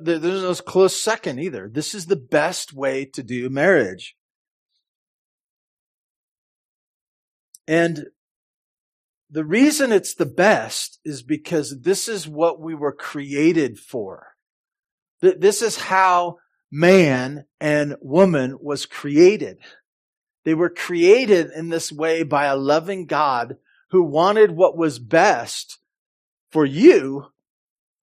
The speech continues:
but for the generations to come for this world, okay? And so to, to remember that, that, that even if I have a different idea, that what is found in God's word is best. And who is it best for? It's best for you.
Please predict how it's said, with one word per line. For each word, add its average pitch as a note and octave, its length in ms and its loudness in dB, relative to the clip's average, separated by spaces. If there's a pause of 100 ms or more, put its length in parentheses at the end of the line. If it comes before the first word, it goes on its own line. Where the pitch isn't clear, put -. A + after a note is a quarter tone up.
(520)
but D3 200 0
for E3 80 -2
the D3 140 0
generations D3+ 720 -6
to D3 100 -14
come C3 320 -8
for B2+ 120 -16
this A#2 240 -18
world, A#2 520 -12
okay? C#3 380 -14 (880)
And D3 140 -12
so G3+ 280 2
to, F#3+ 360 0
to F3+ 120 -8
remember F3 520 -2
that, C3 340 -4
that, C3+ 160 -4 (400)
that D#3+ 160 4
even B3+ 300 -4
if - 140 -4
I F#3 80 -2
have F#3 220 -6
a F#3+ 60 -10
different F3 380 -8
idea, D3 680 -6 (440)
that D3 360 2
what E3 320 2
is A3+ 240 2
found F#3+ 500 0
in D3+ 140 -8
God's D3+ 340 -4
word C3+ 240 -8
is D3 180 -8
best. F3 640 -6 (300)
And E3 160 -6
who G#3+ 160 -4
is A#3 120 -10
it G3 100 -12
best A3+ 200 -8
for? - 120 -12
It's - 120 -18
best - 320 -10
for A3 140 0
you. A3 720 -2